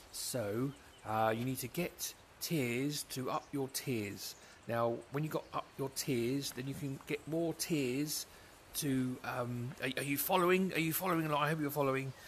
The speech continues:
So, just get, just get tiers to up your tiers.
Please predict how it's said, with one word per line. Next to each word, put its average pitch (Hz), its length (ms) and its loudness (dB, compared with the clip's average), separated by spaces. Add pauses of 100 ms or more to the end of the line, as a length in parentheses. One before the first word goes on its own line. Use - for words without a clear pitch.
(140)
So, 139 260 2 (540)
just - 180 0
get, - 180 0
just - 200 2
get 185 180 -4
tiers 127 360 4
to 131 100 -4 (120)
up 123 160 -2
your 139 100 -4
tiers. 120 580 0